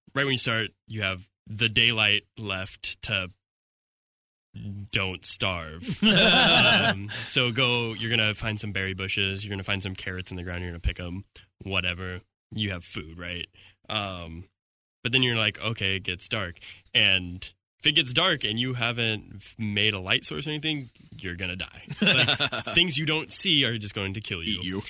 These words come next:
Speaker 1: So you
Speaker 3: <laughs> They
Speaker 1: better
Speaker 3: don't wanna starve either.
Speaker 1: you better find some sticks and some flint and build an axe to chop down a couple trees and make, get some logs and build a fire to f-, fend off the creepies. Um,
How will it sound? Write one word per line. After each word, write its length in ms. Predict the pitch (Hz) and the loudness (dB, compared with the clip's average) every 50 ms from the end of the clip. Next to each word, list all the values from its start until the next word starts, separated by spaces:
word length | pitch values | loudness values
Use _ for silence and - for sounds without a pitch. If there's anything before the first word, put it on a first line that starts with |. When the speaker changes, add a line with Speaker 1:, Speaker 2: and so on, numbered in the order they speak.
| 147 - - | -6 -6 -2
Speaker 1:
So 380 | - - 151 135 123 120 117 | 0 2 4 4 4 4 2
you 80 | 113 110 | 0 0
Speaker 3:
<laughs> 280 | - - 123 - - | -4 -8 -14 -12 -4
They 100 | - 127 135 | 0 2 4
Speaker 1:
better 100 | 151 160 | 6 6
Speaker 3:
don't 120 | 165 147 | 6 6
wanna 120 | 151 151 147 | 6 4 4
starve 320 | 143 135 160 151 151 143 | 4 4 4 4 4 2
either. 260 | 170 156 98 95 - - - | 0 -2 -2 -6 -8 -4 -2
Speaker 1:
you 100 | 135 143 135 | 0 4 4
better 220 | 151 147 151 143 | 4 4 4 4
find 280 | - 151 143 143 139 131 | 4 4 6 6 6 4
some 140 | 127 113 | 2 2
sticks 720 | - - - 143 135 131 - - - - - - - - - _ _ - | 2 2 2 2 2 2 2 0 -2 0 0 -2 -4 -6 -8 _ _ 4
and 560 | 113 113 110 110 110 107 104 101 101 101 98 | 6 8 8 8 6 4 2 0 -2 -4 -6
some 160 | - 104 95 | -6 -6 -6
flint 300 | 90 - - 143 156 139 - | -6 -4 -2 -2 -2 -2 -2
and 180 | 110 107 101 | -4 -4 -2
build 160 | 92 107 101 98 | -2 -4 -4 0
an 80 | 95 107 | 2 4
axe 300 | 123 139 143 - - - | 4 4 2 0 -4 -6
to 100 | - 101 | -6 -4
chop 180 | - 107 104 - | -4 -4 -4 -2
down 140 | 107 101 98 | -2 -4 -4
a 60 | 92 | -4
couple 200 | - 104 - 98 | -4 -6 -6 -6
trees 360 | 90 - - 131 131 131 120 117 | -6 -4 -2 -2 -2 -2 -2 -2
and 140 | 101 95 | 0 0
make, 200 | 95 95 92 - - | 0 0 0 0 0
get 160 | - 110 - | 0 0 2
some 120 | - 101 92 | 0 -6 -4
logs 460 | 92 98 101 110 117 123 123 120 - | -2 0 0 2 2 0 -2 -4 -6
and 160 | - 107 95 | -6 -4 -2
build 160 | 92 98 92 | -2 -2 -2
a 80 | 92 - | -4 -6
fire 400 | - 98 95 87 82 85 90 92 - - - - - | -6 -6 -4 -4 -6 -6 -10 -12 -14 -16 -20 -6 -2
to 80 | - 107 | 0 0
f-, 120 | 131 - - _ _ _ _ _ _ | 0 -2 -8 _ _ _ _ _ _
fend 200 | - 117 107 98 | 0 0 0 0
off 120 | 92 92 - | 0 -4 -6
the 80 | 107 92 | -6 -6
creepies. 440 | 120 123 104 - 95 95 92 - - - - - - - _ _ _ - | -4 -4 -2 -2 -2 -4 -4 -8 -12 -16 -20 -20 -20 -20 _ _ _ -4
Um, 580 | 101 101 98 92 90 85 85 85 85 87 92 | -2 0 0 0 -2 -4 -6 -8 -10 -10 -14